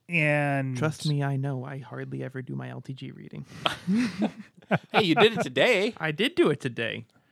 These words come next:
Speaker 3: I, it make, it warms my heart when you send me those messages. I got a message
Speaker 2: 'Cause
Speaker 3: earlier
Speaker 2: they're
Speaker 3: today.
Speaker 2: very few and
Speaker 3: Kyle's
Speaker 2: far
Speaker 3: like, "I
Speaker 2: between.
Speaker 3: really don't like Ephesians five."
Speaker 2: I don't.
Speaker 3: It's like, I knew he read it.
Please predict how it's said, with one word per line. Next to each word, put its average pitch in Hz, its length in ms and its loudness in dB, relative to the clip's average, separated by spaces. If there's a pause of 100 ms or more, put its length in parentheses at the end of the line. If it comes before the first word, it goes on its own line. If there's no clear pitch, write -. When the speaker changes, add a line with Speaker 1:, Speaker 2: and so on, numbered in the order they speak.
(760)
Speaker 3:
I, 151 140 0
it 196 180 -2
make, 202 260 2
it 185 60 4
warms 170 380 6
my 131 140 0
heart 139 240 6
when 113 120 -4
you 107 80 -2
send 113 220 -4
me 107 100 0
those 95 180 -2
messages. 98 600 -4 (960)
I 120 60 -4
got 113 160 2
a 104 40 -2
message 107 380 -2
Speaker 2:
'Cause 117 80 2
Speaker 3:
earlier 127 200 2
Speaker 2:
they're 131 100 4
Speaker 3:
today. 127 220 6
Speaker 2:
very 143 140 6
few 120 180 -6
and 123 40 -4
Speaker 3:
Kyle's 123 260 6
Speaker 2:
far 127 60 -2
Speaker 3:
like, 123 220 4
"I 147 100 2
Speaker 2:
between. 131 120 4
Speaker 3:
really 139 200 4
don't 131 260 4
like 120 220 4
Ephesians 110 540 -4
five." 104 480 2 (180)
Speaker 2:
I 135 60 -6
don't. 139 160 -4
Speaker 3:
It's 190 80 -2
like, 143 260 2
I 143 140 4
knew 170 200 4
he 214 140 6
read 226 280 8
it. 123 220 4